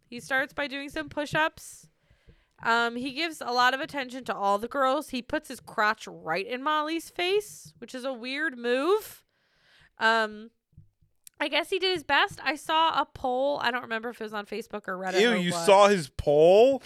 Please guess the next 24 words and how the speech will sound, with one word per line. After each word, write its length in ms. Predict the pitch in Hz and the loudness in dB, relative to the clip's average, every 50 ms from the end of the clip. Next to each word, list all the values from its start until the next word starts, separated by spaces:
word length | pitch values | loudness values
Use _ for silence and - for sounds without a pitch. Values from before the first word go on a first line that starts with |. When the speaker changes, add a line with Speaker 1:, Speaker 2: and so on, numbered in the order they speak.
| - - | -12 -6
Speaker 1:
<laughs> 1200 | - - 370 370 - 403 359 349 - _ - 381 370 - _ 339 - _ _ _ - - - - | 0 2 2 4 4 4 4 2 -2 _ -2 -2 -2 -2 _ -14 -14 _ _ _ -20 -20 -6 -2
I 100 | - 370 | -2 0
saw 160 | - 370 320 - | 2 0 0 2
a 200 | 240 247 277 403 | 2 2 2 0
poll, 560 | - - 349 311 294 285 302 349 415 427 _ _ _ _ _ _ _ - - - - - | 0 -2 -2 0 2 2 2 2 0 -2 _ _ _ _ _ _ _ -20 -20 -20 -8 -6
and 140 | 247 262 | -2 -2
it 60 | 277 294 | 0 -2
was, 160 | 285 320 - | -2 -4 -2
like, 200 | 320 269 294 - | -2 -2 -2 -2
which 200 | 269 285 - - 226 | -6 -8 -8 -8 -14
boy, 500 | 208 - 233 226 233 233 220 214 220 220 | -10 -4 -2 0 2 4 4 4 4 2
like, 480 | 220 208 202 196 190 190 - - - _ - - - - - - - - _ 202 | 0 0 0 0 0 -2 -4 -10 -20 _ -20 -20 -20 -20 -20 -20 -20 -20 _ -10
did 220 | - 220 214 202 | -8 -8 -8 -8
the 80 | 220 196 | -8 -8
best 640 | 208 202 185 185 190 220 - - - - - - - - | -6 -2 -2 -2 -2 -2 -4 -10 -16 -20 -20 -20 -16 -10
or 120 | 226 226 | -8 -6
whatever. 360 | 220 214 202 208 202 214 208 208 | -4 -2 -2 -2 -2 -2 -2 -2
And 160 | 220 233 233 - _ _ _ _ _ _ _ _ _ _ _ _ _ _ _ - | -2 -4 -6 -6 _ _ _ _ _ _ _ _ _ _ _ _ _ _ _ -2
I 120 | 226 226 | -2 -2
think 180 | 233 302 349 359 | -2 -4 -6 -4
I 140 | 453 466 440 349 - _ _ _ _ _ _ _ _ _ _ _ _ | -4 -4 -4 -6 -8 _ _ _ _ _ _ _ _ _ _ _ _
voted 580 | 233 240 240 240 240 240 240 233 226 226 226 220 _ _ | -4 0 2 2 2 4 4 2 2 0 -2 -8 _ _
for 460 | _ 233 214 208 202 190 180 180 180 _ _ | _ -4 -2 0 0 0 0 -2 -6 _ _
Tom, 480 | - - - 196 185 180 190 220 269 | -16 -10 -8 -6 -6 -4 -4 -4 -4